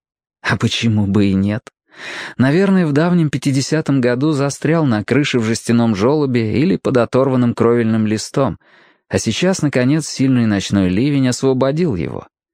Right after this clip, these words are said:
Мячик нырнул в водосточную трубу, и здрасте, вот он я. "Здравствуй, малыш!"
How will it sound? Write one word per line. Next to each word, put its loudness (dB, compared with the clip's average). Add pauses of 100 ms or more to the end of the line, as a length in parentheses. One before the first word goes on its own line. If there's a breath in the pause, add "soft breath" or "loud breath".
(280)
Мячик 0
нырнул 2
в -4
водосточную 0
трубу, 0 (400 soft breath)
и 4
здрасте, -2
вот -2
он 0
я. -2 (1400)
"Здравствуй, 0
малыш!" 0